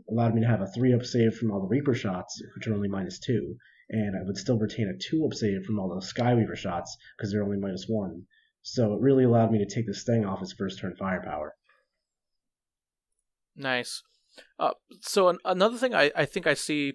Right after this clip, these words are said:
Speaker 2: that people can add to their lists that we didn't mention, um, was the idea of a distraction Carnifex or, or big sh-, durable shooting Death Star units, which we kinda t-, t-, touched on a little bit. Um, but the idea of a distraction Carnifex is this big unit you typically don't worry about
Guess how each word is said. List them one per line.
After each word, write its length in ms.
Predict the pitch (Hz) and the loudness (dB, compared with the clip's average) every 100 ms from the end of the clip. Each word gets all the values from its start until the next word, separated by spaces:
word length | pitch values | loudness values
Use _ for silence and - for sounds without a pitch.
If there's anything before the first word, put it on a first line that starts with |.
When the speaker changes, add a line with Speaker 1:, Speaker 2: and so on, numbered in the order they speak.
| - _ _ _ | -10 _ _ _
Speaker 2:
that 380 | 151 135 - - | 2 2 2 -6
people 220 | 143 135 | -6 -4
can 140 | 139 | 0
add 200 | 117 123 | 2 2
to 60 | 131 | 2
their 160 | 123 | 0
lists 260 | 117 123 - | 2 2 2
that 160 | 120 117 | 0 0
we 80 | |
didn't 180 | 127 117 | -2 -2
mention, 380 | 117 123 127 120 - - _ | -6 -6 -8 -10 -16 -20 _
um, 180 | 120 123 | -2 0
was 160 | 131 135 | -2 2
the 80 | |
idea 300 | 123 127 131 | 0 4 6
of 200 | 131 120 120 | 6 4 0
a 40 | |
distraction 720 | - - - 127 127 - 117 | -2 -6 4 8 8 4 -8
Carnifex 680 | - 120 123 - - - - - - _ | -6 -6 -6 -8 -8 -10 -14 -18 -20 _
or, 240 | 127 120 - | 2 2 2
or 180 | 120 | 2
big 340 | 120 139 139 117 | 2 4 2 2
sh-, 220 | - - _ | -12 -16 _
durable 420 | - 139 127 127 120 | 0 2 2 0 -4
shooting 380 | - 131 120 | -4 -4 -2
Death 180 | 117 113 | 0 0
Star 160 | - 117 | 0 -4
units, 260 | 113 110 | -4 -8
which 140 | 131 143 | -12 -10
we 60 | |
kinda 240 | 185 214 190 | -2 0 2
t-, 120 | 180 - | -2 -2
t-, 80 | 170 - | -4 -4
touched 220 | - 156 | -4 -2
on 80 | 151 | -2
a 80 | 123 | -2
little 160 | 135 135 | 0 0
bit. 240 | 123 120 _ - - - | -2 -4 _ -20 -20 2
Um, 160 | 123 120 | 4 4
but 120 | 147 | 6
the 80 | 165 | 6
idea 180 | 180 226 | 8 6
of 60 | |
a 60 | 196 | 4
distraction 500 | 143 - 135 - - | 2 6 6 4 0
Carnifex 540 | 123 117 120 - - - - - | -2 2 -2 -2 -8 -14 -12 0
is 180 | 135 123 | 0 0
this 140 | 120 | -2
big 260 | - 165 143 | 0 0 0
unit 400 | 135 131 131 - _ _ | -2 0 -2 -6 _ _
you 140 | 143 | -16
typically 720 | - 180 190 190 175 147 135 127 | 2 2 4 2 2 2 -2 -2
don't 320 | 135 143 151 | 2 2 0
worry 280 | 147 139 131 | 0 2 4
about 260 | 123 123 | 6 4